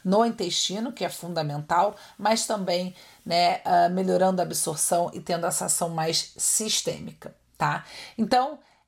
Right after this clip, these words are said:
é isso, eu espero que você tenha gostado. Eu realmente destaco que mulheres quarenta a mais precisam fazer uso de suplementos,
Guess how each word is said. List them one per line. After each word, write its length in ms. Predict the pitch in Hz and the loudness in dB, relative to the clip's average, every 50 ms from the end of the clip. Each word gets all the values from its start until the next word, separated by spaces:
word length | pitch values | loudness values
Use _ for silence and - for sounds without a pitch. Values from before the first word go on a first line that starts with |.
| _ - | _ -2
é 100 | 269 370 | 0 0
isso, 380 | 349 269 202 196 190 - 214 | 0 0 0 -2 -2 -2 -2
eu 20 | 208 | -4
espero 240 | 190 - 208 214 | -2 -2 -2 -4
que 60 | 208 208 | -2 -4
você 100 | - 190 | -8 -6
tenha 240 | - 196 190 185 | -4 -4 -4 -2
gostado. 720 | 185 180 269 160 - - - 185 180 196 202 208 190 202 202 - | -4 -4 -4 -4 -4 0 0 0 2 2 0 0 0 -2 -6 -6
Eu 120 | 196 196 190 - - - 156 - | -6 -6 -6 -8 -14 -16 -12 -6
realmente 520 | 180 190 220 220 214 202 202 196 190 - | -2 0 2 2 2 0 -4 -6 -6 -6
destaco 560 | 180 185 185 - - 214 175 160 165 - - 160 - | -6 -4 -4 -2 0 2 2 2 0 -2 -8 -18 -18
que 160 | - - 185 | -12 -8 -6
mulheres 400 | 185 185 185 185 185 190 196 - | -4 -2 0 2 2 2 0 -2
quarenta 320 | - - 170 175 180 - | -2 -2 -2 -2 -2 -4
a 60 | 180 175 | -4 -4
mais 200 | 175 180 180 - | -2 -4 -4 -2
precisam 640 | - 226 240 240 233 - - 247 254 247 262 226 | 0 0 2 2 2 2 0 0 0 0 -2 -2
fazer 300 | - - 202 175 185 185 | 0 0 -2 0 0 -2
uso 200 | 185 190 170 175 | -2 -2 -4 -6
de 120 | 160 160 | -8 -8
suplementos, 880 | 151 - - 156 - 156 160 156 147 151 170 175 170 - - - - _ | -8 -8 -8 -6 -6 -6 -4 -4 -2 -2 -2 -4 -4 -6 -12 -12 -14 _